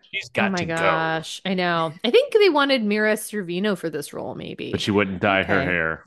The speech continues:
Speaker 1: Yeah.
Speaker 2: Yeah, she wouldn't <laughs> dye her <laughs> which, like, sure.
Speaker 3: What, what
Speaker 2: Um,
Speaker 3: color was her hair? Blonde?
Speaker 1: Mm-hmm.
Speaker 2: yeah, I think
Speaker 3: Sue
Speaker 2: Mira Savino's hair
Speaker 3: Hunty?
Speaker 2: is blonde.
Speaker 1: Yep.
Speaker 2: Yeah,
Speaker 1: People would
Speaker 2: right,
Speaker 1: get
Speaker 2: that makes
Speaker 1: confused.
Speaker 2: sense.
Speaker 3: I got
Speaker 1: And
Speaker 2: I do like
Speaker 3: confused
Speaker 2: this
Speaker 3: about this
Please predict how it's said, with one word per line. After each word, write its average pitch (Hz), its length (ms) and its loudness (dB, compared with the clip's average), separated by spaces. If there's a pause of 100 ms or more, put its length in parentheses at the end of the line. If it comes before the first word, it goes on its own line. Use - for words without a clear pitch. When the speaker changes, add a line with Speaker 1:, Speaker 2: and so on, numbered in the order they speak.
(140)
Speaker 1:
Yeah. 90 140 -2
Speaker 2:
Yeah, 339 240 6
she 247 140 0
wouldn't 262 160 6
<laughs> - 0 -
dye - 80 -4
her - 120 -18 (160)
<laughs> 302 240 -6
which, - 180 -8
like, - 160 -8 (340)
sure. 175 320 -6 (140)
Speaker 3:
What, 247 680 4
what 202 140 6
Speaker 2:
Um, 180 40 -6
Speaker 3:
color 247 300 4
was 170 180 2
her 165 80 -4
hair? 165 140 -2
Blonde? 160 560 -2 (420)
Speaker 1:
Mm-hmm. 104 180 -2
Speaker 2:
yeah, 202 140 2
I 247 80 4
think 254 140 0
Speaker 3:
Sue 196 80 0
Speaker 2:
Mira 190 120 0
Savino's 165 440 2
hair 190 140 0
Speaker 3:
Hunty? - 40 -2
Speaker 2:
is 156 80 -4
blonde. 151 440 -10
Speaker 1:
Yep. - 200 0
Speaker 2:
Yeah, 220 400 6
Speaker 1:
People 160 140 4
would 120 100 6
Speaker 2:
right, 117 160 2
Speaker 1:
get - 40 -16
Speaker 2:
that 196 140 2
makes 185 140 -4
Speaker 1:
confused. 139 280 0
Speaker 2:
sense. - 220 -16 (260)
Speaker 3:
I 349 120 4
got 453 100 6
Speaker 1:
And 466 100 10
Speaker 2:
I - 20 6
do - 80 8
like 277 140 8
Speaker 3:
confused 233 240 6
Speaker 2:
this 220 40 4
Speaker 3:
about 190 240 4
this 190 100 4